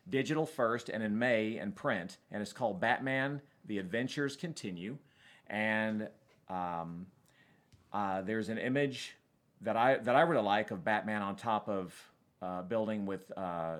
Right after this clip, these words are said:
different character faces, and you're gonna get to see more of Batman's relationship with Lex Luthor. You're gonna get to see, um, a younger, a younger Batman. It's, uh, it's basically a,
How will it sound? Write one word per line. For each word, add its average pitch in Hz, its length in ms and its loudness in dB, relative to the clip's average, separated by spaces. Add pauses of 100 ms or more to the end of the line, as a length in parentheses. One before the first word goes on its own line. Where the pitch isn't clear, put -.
(120)
different 113 320 -4
character 110 400 -2
faces, 101 580 -4 (320)
and 117 180 0
you're 135 120 4
gonna 147 160 2
get 143 160 0
to 143 80 -8
see 147 220 0
more 135 540 2 (460)
of 104 380 -4 (260)
Batman's 123 540 -2
relationship 117 520 -2
with 107 100 -6
Lex 98 260 -4
Luthor. 143 640 0
You're 117 120 -4
gonna 110 160 -2
get 110 180 -4
to 107 80 -8
see, 107 600 -4 (340)
um, 90 560 -4 (420)
a 110 80 -2
younger, 127 600 2 (1000)
a 120 40 -2
younger 147 340 4
Batman. 120 560 4
It's, 107 240 -4
uh, 107 420 2
it's 117 100 -8
basically 202 420 2
a, 135 100 0